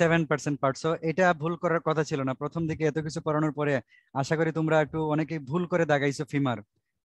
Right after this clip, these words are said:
প্রায় উনিশ বিশ জন দাগাইছো ফিমার, এটা আসলে উচিত হয় নাই তোমাদের। বলো তো, ফিমার হাতের না পায়ের হাড্ডি? বলো, ফিমার হাতের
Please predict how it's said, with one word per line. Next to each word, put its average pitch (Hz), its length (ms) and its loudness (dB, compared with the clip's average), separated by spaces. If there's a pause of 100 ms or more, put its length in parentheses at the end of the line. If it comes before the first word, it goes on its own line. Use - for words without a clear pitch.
(120)
প্রায় 143 240 2
উনিশ 151 180 0 (100)
বিশ 147 140 -4 (100)
জন 160 200 0
দাগাইছো 143 380 0
ফিমার, 151 280 0
এটা 143 160 2
আসলে 147 240 -4
উচিত 143 240 -8
হয় 147 120 2
নাই 143 140 0
তোমাদের। 143 300 2 (580)
বলো 156 200 2
তো, 170 40 4 (100)
ফিমার 170 280 4 (120)
হাতের 156 340 2
না 165 140 2
পায়ের 156 260 2
হাড্ডি? 151 260 -6 (680)
বলো, 139 180 2 (140)
ফিমার 170 340 4 (120)
হাতের 156 340 2